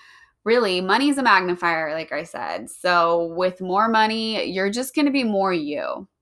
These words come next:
So it's a resource that only magnifies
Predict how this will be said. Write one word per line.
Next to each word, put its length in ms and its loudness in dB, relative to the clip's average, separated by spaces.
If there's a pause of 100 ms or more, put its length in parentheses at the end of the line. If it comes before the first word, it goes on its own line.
(420)
So 320 0
it's 200 -2
a 60 -8
resource 640 -2
that 220 -4 (100)
only 360 0
magnifies 960 0